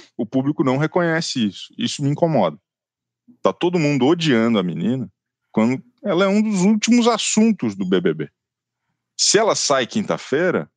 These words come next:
acaba, o que que a gente vai fazer? Semana que vem a gente vai dar receita aqui de guacamole, aqui no, no Bomba, <laughs> nove horas da manhã. Ana Maria Braga não vai precisar mais receber de B B B, porque não vai ter mais assunto.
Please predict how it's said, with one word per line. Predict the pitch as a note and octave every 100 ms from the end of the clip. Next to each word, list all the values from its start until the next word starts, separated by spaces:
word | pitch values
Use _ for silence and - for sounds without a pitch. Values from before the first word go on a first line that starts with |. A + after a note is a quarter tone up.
| _ _
acaba, | - A#3
o | F#3+
que | B3
que | A#3
a |
gente | G3
vai | D#3
fazer? | - A2 G2+ E2 - _ _ _ _ _
Semana | - A#2 C3 A#2
que | F#2+
vem | G2+
a | C#3+
gente | D#3
vai | E3+
dar | E3 F#3+
receita | F3 - F3 E3 -
aqui | F#2 A#2
de | F#2+
guacamole, | F2+ G2+ - E2+ G2+ B2 F#2 C#2+ _ _ - _ _ _ -
aqui | -
no, | F2 D#2+
no | - G#2+
Bomba, | F#2+ G2+ D#2+
<laughs> |
nove | D#2 F#2 F2
horas | E2+
da | D#2+
manhã. | D2+ F#2+ F#2+ _ _ _ _ _ _
Ana | - G2+
Maria | G2+ F2+ F2
Braga | F#2 A#2+ C#3
não | A2+ E2+
vai | A#2
precisar | - F2+ F#2 F#2
mais | D#2+
receber | E2+ - E2 F#2+
de | E2
B | D2+
B | D#2+
B, | E2+ C#3
porque | - -
não | D#2
vai | E2 D2+
ter | E2+
mais | D#2 D2
assunto. | - - C3